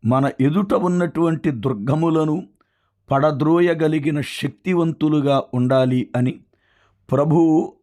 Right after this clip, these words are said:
ఆశ. అందుకని పౌలు భక్తుడు తుదకు ప్రభువు మహాశక్తిని బట్టి బలవంతులయుండుడి అని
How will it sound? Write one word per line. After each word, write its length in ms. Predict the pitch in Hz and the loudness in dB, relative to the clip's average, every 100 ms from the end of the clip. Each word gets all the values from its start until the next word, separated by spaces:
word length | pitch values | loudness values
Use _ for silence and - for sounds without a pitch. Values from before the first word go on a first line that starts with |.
| 98 | -4
ఆశ. 320 | 113 127 - 120 - _ _ _ _ _ | -2 -2 -4 -6 -8 _ _ _ _ _
అందుకని 600 | 135 175 202 196 165 170 | 0 2 2 0 0 0
పౌలు 420 | 165 - 143 147 | -2 -2 0 2
భక్తుడు 580 | 160 139 131 143 139 165 - - _ _ _ _ _ _ _ _ - | 2 0 -2 -2 0 0 -4 -20 _ _ _ _ _ _ _ _ -6
తుదకు 720 | 143 151 185 202 160 131 170 - _ _ _ _ _ - | -2 -2 -2 -2 0 0 -2 -8 _ _ _ _ _ -2
ప్రభువు 400 | 139 151 185 202 | 0 2 2 2
మహాశక్తిని 960 | 160 110 131 175 - 165 - - 156 | 0 0 0 0 -2 -6 -6 -4 -2
బట్టి 540 | 143 135 - - - - _ _ _ _ - | -2 -4 -4 -8 -8 -14 _ _ _ _ -8
బలవంతులయుండుడి 1500 | 98 123 147 160 175 196 180 175 170 165 165 160 160 151 - | -2 2 2 2 0 0 0 0 0 0 0 0 2 2 0
అని 360 | 131 143 120 120 | -2 0 0 -2